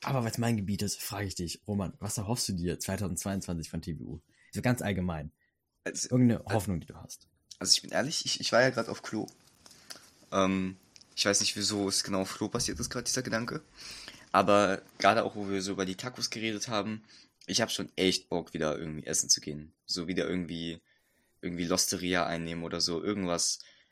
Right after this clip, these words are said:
Speaker 2: irgendwas Fancyes, irgendwie was fressen gehen zu neunt oder zu zehn sogar vielleicht.
Speaker 1: Boah,
Speaker 2: Das wär
Speaker 1: das
Speaker 2: halt schon
Speaker 1: klingt,
Speaker 2: sick.
Speaker 1: das klingt schon cool.
Speaker 2: Ich hab schon
Speaker 1: Da
Speaker 2: richtig
Speaker 1: bin
Speaker 2: Bock.
Speaker 1: ich auch voll bei dir. Ich muss sagen, was mir grad für eine Idee kam.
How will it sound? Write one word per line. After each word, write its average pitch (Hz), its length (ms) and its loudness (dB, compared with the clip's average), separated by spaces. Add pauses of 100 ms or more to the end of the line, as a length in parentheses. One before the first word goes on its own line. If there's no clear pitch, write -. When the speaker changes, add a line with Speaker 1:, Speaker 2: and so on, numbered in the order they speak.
(120)
Speaker 2:
irgendwas 101 300 2
Fancyes, 82 580 2
irgendwie 87 320 -4
was - 160 -2
fressen 85 360 -4
gehen 80 160 -6
zu - 100 -6
neunt 82 320 -4
oder - 180 -8
zu - 120 -4
zehn 80 260 -2
sogar 78 220 -6
vielleicht. 78 420 -6 (540)
Speaker 1:
Boah, 101 200 -6
Speaker 2:
Das - 180 -6
wär 76 60 -8
Speaker 1:
das 76 60 -2
Speaker 2:
halt - 140 -2
schon - 140 0
Speaker 1:
klingt, 151 60 6
Speaker 2:
sick. 165 280 -2
Speaker 1:
das - 180 -2
klingt 120 500 2
schon 92 260 -2 (140)
cool. 82 320 -2 (540)
Speaker 2:
Ich - 60 -20
hab - 80 -12
schon - 140 -6
Speaker 1:
Da 80 40 -8
Speaker 2:
richtig 80 200 -4
Speaker 1:
bin 98 120 2
Speaker 2:
Bock. 143 100 2
Speaker 1:
ich - 80 -8
auch 87 160 -6 (100)
voll 95 240 -2
bei 85 220 -2
dir. 80 220 -4 (1000)
Ich - 80 -18
muss 107 100 -4
sagen, 110 400 2 (2250)
was 98 240 -2
mir 113 160 6
grad 104 140 2
für - 100 -2
eine 104 80 4
Idee 92 240 0
kam. 80 360 -4